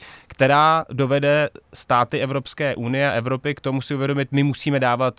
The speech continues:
ne dvě procenta, ale čtyři nebo pět procent H D P na obranu, protože ta válka je pár stovek kilometrů a ta trajektorie toho konfliktu je taková, že ta válka, pokud se nějakým způsobem zamrazí nyní na Ukrajině, třeba i dílem Donalda Trumpa, výměny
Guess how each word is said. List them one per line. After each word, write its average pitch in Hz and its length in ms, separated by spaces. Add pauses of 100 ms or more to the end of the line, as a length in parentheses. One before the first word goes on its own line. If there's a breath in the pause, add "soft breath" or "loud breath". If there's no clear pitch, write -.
(120)
ne 123 220
dvě 127 160
procenta, 104 560
ale 110 180
čtyři 151 340
nebo 104 180
pět 151 280
procent 135 320
H 120 160
D 120 100
P 127 140
na 123 120
obranu, 110 400
protože 120 340
ta 131 140
válka 113 340
je 127 120
pár 117 300
stovek 120 320
kilometrů 113 640 (560 loud breath)
a 120 500 (560)
ta 135 120
trajektorie 165 580
toho 165 160
konfliktu 156 380
je 147 40
taková, 143 340
že 135 100
ta 147 120
válka, 139 460 (120)
pokud 170 360
se 175 100
nějakým 147 340
způsobem 143 680 (340 soft breath)
zamrazí 143 500
nyní 151 180
na 127 100
Ukrajině, 113 580
třeba 139 400
i 135 40
dílem 127 360
Donalda 120 340
Trumpa, 107 420
výměny 120 580